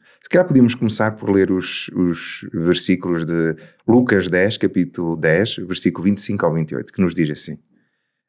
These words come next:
"Eis que certo homem, um intérprete da lei, se levantou com o intuito de pôr Jesus à prova e disse-lhe: 'Mestre,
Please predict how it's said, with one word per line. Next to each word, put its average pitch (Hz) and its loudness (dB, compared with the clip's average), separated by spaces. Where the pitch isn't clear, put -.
"Eis 156 4
que 156 -4
certo 135 0
homem, 76 -2
um 123 6
intérprete 107 2
da 85 2
lei, 82 2
se - -4
levantou 87 2
com 87 -8
o 92 -2
intuito 87 -2
de 82 -6
pôr 98 -2
Jesus 87 -8
à 82 -2
prova 78 -4
e 101 4
disse-lhe: - -2
'Mestre, 90 0